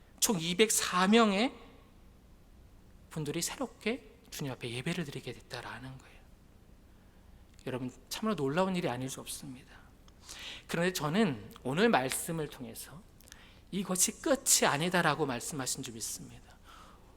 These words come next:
혹시라도 이것이 끝이 아니라고요? <laughs> 한생명 삼월부터 시작해서 오월까지 너무 힘들었는데 이게 끝이 아니라고요?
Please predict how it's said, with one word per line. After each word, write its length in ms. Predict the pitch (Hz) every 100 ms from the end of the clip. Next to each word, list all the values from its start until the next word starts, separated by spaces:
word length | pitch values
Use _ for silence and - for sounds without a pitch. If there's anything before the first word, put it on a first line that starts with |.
| - -
혹시라도 680 | 220 - 226 190 165 151 131 - - - - - - - -
이것이 260 | - 147 -
끝이 280 | 233 - 185
아니라고요? 680 | 147 151 151 143 139 175 -
<laughs> 1080 | - - - - - - - - - - -
한생명 640 | 262 247 247 233 208 196
삼월부터 520 | - 269 294 285 240
시작해서 380 | 233 233 214 202
오월까지 440 | 151 170 175 165 147
너무 220 | 143 160
힘들었는데 800 | 202 220 202 151 135 156 131 - - -
이게 200 | 165 165
끝이 320 | 233 226 196
아니라고요? 480 | 147 139 135 135 208